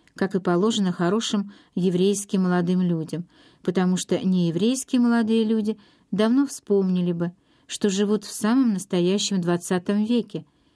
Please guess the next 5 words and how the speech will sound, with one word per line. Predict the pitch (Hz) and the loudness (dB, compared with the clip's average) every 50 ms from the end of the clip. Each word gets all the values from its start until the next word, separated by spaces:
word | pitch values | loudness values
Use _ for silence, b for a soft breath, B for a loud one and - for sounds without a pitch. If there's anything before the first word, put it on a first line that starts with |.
| _ _ _ | _ _ _
наплевали | - 185 175 185 190 185 175 190 214 240 240 | -2 -2 0 0 0 0 0 2 2 2 2
бы | 220 175 175 170 b b b b b b - | 0 0 -4 -6 b b b b b b -4
на | 196 | -2
дурацкие | 180 202 202 220 233 226 - - - - 175 | 0 2 2 2 2 0 -2 -2 -2 -2 -2
предрассудки | - 180 175 165 165 160 165 - - - 202 202 196 - - - 240 240 | 0 -2 -2 -2 -2 -2 -2 -2 -2 -2 -2 -4 -4 -4 -6 -6 -6 -6